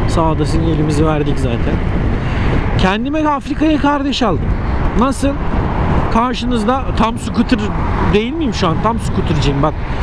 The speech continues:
Şort, gömlek, ayakkabı falan, spor ayakkabı.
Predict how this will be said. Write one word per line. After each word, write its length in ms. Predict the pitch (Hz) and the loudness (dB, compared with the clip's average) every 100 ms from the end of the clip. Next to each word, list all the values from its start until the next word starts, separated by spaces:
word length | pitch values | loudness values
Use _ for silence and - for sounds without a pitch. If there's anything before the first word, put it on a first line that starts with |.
| - - | -2 -2
Şort, 380 | - - 196 254 - - - - - | 0 2 2 0 -6 -8 -6 -2 2
gömlek, 720 | 156 190 202 208 262 - - - - - - - - - - - - 160 | 2 2 0 0 -2 -2 -4 -2 -2 -2 0 -2 -2 0 0 0 2 2
ayakkabı 680 | 185 190 - 202 208 262 240 | 2 0 0 0 0 -2 0
falan, 320 | 196 196 226 262 - | 0 2 0 0 0
spor 300 | - - 202 | 0 2 2
ayakkabı. 640 | 214 208 165 185 175 202 | 2 0 0 2 2 2